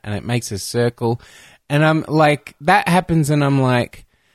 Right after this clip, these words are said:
it, it's a cool kind of reveal once you get to the end of the movie, 'cause you say to yourself, in the same way that we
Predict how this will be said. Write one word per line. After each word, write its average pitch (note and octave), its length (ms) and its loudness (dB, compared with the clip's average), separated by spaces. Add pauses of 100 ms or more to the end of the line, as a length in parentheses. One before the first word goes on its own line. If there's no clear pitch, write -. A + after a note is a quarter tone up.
(100)
it, F3+ 180 0
it's F#3 180 2
a F#3 40 4
cool B3+ 720 4
kind E3+ 280 2
of C3 100 2
reveal D3+ 380 4
once C#3 240 2
you B2+ 60 -2
get C3 220 0
to B2 60 2
the B2 180 4
end A#2+ 160 2
of G#2+ 60 0
the A2 60 0
movie, G3+ 340 2
'cause C3 200 0
you B2+ 80 2
say C3+ 240 0
to B2+ 40 2
yourself, A#2+ 520 0
in C#3+ 140 -2
the D#3+ 100 4
same A#3+ 340 2
way C#3 200 2
that B2 220 0
we G#2+ 560 2